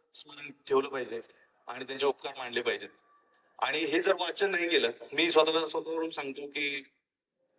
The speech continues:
तुम्हाला डोळे येऊ नये अशी व्यवस्थेची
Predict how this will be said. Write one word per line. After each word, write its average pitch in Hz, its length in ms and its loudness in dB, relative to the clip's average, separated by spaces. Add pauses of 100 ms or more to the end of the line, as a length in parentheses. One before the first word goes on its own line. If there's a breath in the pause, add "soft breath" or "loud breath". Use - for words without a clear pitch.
(140)
तुम्हाला 151 220 -4
डोळे 170 600 -4 (720)
येऊ 151 200 6
नये 170 420 -2 (180)
अशी - 220 2
व्यवस्थेची 160 560 6